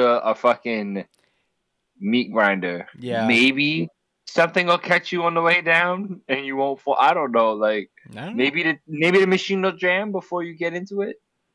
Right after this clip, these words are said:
Speaker 2: <laughs>
Speaker 1: We'll
Speaker 2: Uh,
Speaker 1: see.
Speaker 2: but yeah, we, we pick up where we,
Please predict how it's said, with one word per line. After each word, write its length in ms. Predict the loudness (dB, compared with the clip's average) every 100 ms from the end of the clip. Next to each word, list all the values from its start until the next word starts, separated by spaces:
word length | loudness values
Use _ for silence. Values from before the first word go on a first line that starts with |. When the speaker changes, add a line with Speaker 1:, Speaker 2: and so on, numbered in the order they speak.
| _ _ _ _
Speaker 2:
<laughs> 140 | -18 -18 _ _ _ _ _ _ _ _ _ -20 -20 _ _ -20 -20 _ _ -20 -20 -10
Speaker 1:
We'll 140 | -2
Speaker 2:
Uh, 120 | -2 0
Speaker 1:
see. 360 | -2 -2 -6 _ _
Speaker 2:
but 100 | -2
yeah, 160 | 0 0
we, 240 | -2 -8 -10
we 80 | -10
pick 240 | -8 -6
up 220 | -6 -8
where 560 | -12 -8 -6 -6 -8 -14 -20 -20 -20
we, 180 | -14 -14